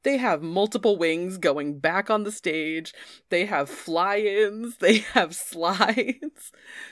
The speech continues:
This is a very, uh, classic musical that I was not expecting to be produced on this scale, because you hear it. Again, how do I say this without,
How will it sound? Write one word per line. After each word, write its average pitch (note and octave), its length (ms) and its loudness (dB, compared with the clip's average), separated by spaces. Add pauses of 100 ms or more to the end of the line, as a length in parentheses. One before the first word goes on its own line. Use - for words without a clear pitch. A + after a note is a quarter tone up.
(220)
This G#3+ 240 0
is B3+ 180 -2
a F#3+ 220 2
very, G3 640 -4
uh, C#3+ 600 -2
classic F#3 640 -2
musical C4+ 600 0
that G3+ 180 4
I F#3 120 4
was F#3 200 0
not E3+ 240 0
expecting F#3 460 -2
to F3 100 0
be E3 120 -2
produced E3+ 600 -6
on D3 160 -4
this D3+ 180 -6
scale, E3+ 640 -6
because G3 400 0
you E3 80 -6
hear C#4 400 0
it. D3 240 2 (160)
Again, F3+ 300 -2
how F3 180 0
do G3+ 100 2
I F#3 140 4
say E3 300 0
this D#3+ 240 -2
without, D3 580 0